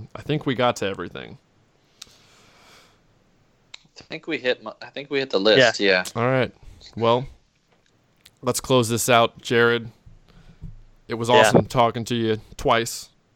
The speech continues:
Speaker 1: uh,
Speaker 3: Yeah.
Speaker 1: within a week
Speaker 3: Thank you.
Speaker 1: period. Um,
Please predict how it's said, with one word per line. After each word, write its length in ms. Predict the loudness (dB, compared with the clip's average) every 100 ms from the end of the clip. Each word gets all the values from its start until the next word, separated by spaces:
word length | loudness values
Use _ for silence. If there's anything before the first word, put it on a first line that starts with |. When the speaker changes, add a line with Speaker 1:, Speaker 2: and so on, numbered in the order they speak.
| _ _ _
Speaker 1:
uh, 360 | -12 -8 -8 -4
Speaker 3:
Yeah. 180 | 0 0
Speaker 1:
within 240 | 0 -6 -4
a 60 |
week 240 | -4 -6 -2
Speaker 3:
Thank 200 | -2 0
you. 60 |
Speaker 1:
period. 240 | 0 -2 -6 -20 -10
Um, 460 | -8 -6 -8 -12